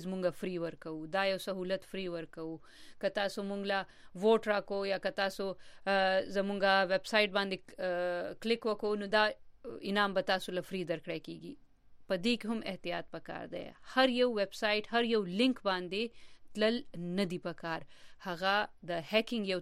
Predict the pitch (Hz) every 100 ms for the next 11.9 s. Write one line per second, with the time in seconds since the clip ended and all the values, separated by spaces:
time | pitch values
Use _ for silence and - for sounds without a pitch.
0 | 185 175 170 185 180 175 170 160 160 165
1 | - 175 160 170 165 185 190 - - -
2 | 190 185 196 202 208 185 170 170 190 -
3 | 208 180 170 165 165 - 180 170 175 190
4 | 190 185 165 233 220 214 220 208 - 220
5 | 220 226 220 214 214 214 240 233 220 190
6 | - 190 185 202 202 180 170 170 175 208
7 | - - - - - - - 185 175 208
8 | 254 262 285 285 339 - - - - -
9 | 220 - 320 320 311 269 233 240 254 254
10 | - - - 208 - 190 185 180 196 190
11 | 202 240 269 392 - - - - 220